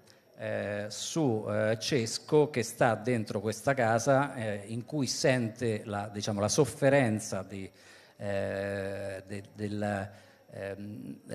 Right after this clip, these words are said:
di questa materia, eh, che, che lo sovrasta e, e da lì secondo me parte un po' quello che per me sarebbe stata la, la critica sociale che c'è all'interno del libro, sotto traccia, ovviamente è un romanzo,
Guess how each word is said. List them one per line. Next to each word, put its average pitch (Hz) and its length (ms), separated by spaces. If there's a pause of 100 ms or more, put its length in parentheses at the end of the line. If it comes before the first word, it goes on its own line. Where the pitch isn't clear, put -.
(260)
di 123 100
questa 127 320
materia, 127 840 (100)
eh, 104 300
che, 107 140 (640)
che - 100
lo 123 100
sovrasta 127 1040
e, 104 540 (500)
e 117 840
da 143 140
lì 170 260
secondo 131 380
me 143 100
parte 117 320
un 143 140
po' 131 140
quello 113 200
che 113 160
per 117 240
me 123 100
sarebbe 113 360
stata 113 580
la, 104 200
la 101 160
critica 117 580
sociale 120 500
che 101 120
c'è - 180
all'interno 113 800
del 131 200
libro, 120 380
sotto 104 320
traccia, 117 440
ovviamente 104 460
è 95 60
un 104 40
romanzo, 107 680